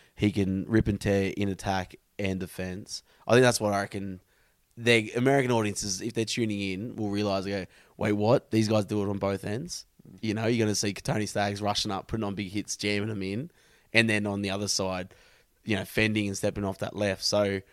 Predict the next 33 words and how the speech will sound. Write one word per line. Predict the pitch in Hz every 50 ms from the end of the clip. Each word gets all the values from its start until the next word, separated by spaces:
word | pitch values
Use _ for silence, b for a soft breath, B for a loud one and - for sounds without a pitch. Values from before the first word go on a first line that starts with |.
| b b b b b b
I | - 117 127
reckon | 135 123 131 117
that | 113 120 120 69 - -
those | - 120 120 117
are | 123
one-on-one | 120 110 113 110 107 104 104 104 104
battles | 104 104 101 98 98 95 92
if | 101 95 -
they | 104 101
get | 92 107 104 -
some | - 104
space. | 92 - - 104 98 95 98 -
I | - 104
know | 104 107 107
it's | 107 - 110
a |
narrow | 110 107 104 104 104 98
field, | - - 101 101 98 95 92 92 - b b b b b b -
but | - - -
they're | - 110 113
the | 113 110
type | 107 117 110 -
of | - 98
guys | 92 98 95 98 98 92
where | 95 95 95
I | 95
reckon | 95 - 98 95 95
the | 95 92 95 95 95 87 -
American | - 104 101 95 92 90
audiences | 92 92 87 87 92 90
will | 92 90
go, | 95 92 92 78
"Okay, | 104 - - 90 - -